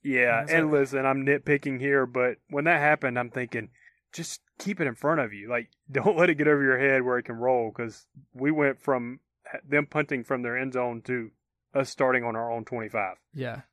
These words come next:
Speaker 1: So,
Speaker 2: Man.
Speaker 1: um, kudos to that kid, 'cause he's a heck of a punter.
Speaker 2: That was, that was insane. But I'm glad we sniffed out the punt. I mean,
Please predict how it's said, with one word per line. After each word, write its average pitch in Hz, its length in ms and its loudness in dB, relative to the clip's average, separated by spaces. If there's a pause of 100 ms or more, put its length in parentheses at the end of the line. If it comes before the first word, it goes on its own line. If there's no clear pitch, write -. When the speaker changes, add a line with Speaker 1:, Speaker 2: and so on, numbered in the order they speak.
(300)
Speaker 1:
So, 110 180 -6 (440)
Speaker 2:
Man. 123 300 -6
Speaker 1:
um, 113 240 -8
kudos 185 320 2
to 139 80 -10
that 156 220 2
kid, 123 340 -6
'cause 117 200 -8
he's 139 140 -10
a 117 120 -6
heck 143 160 -2
of 123 80 -8
a 113 40 -10
punter. 107 320 -6 (200)
Speaker 2:
That - 60 -10
was, 135 120 -6 (160)
that 151 100 0
was 139 160 -2
insane. 131 440 -10 (520)
But 165 80 2
I'm 185 80 2
glad 208 200 6
we 233 60 -2
sniffed 220 280 -4
out 196 160 2
the 170 60 -6
punt. 185 340 -2 (180)
I 151 60 -6
mean, 139 340 -4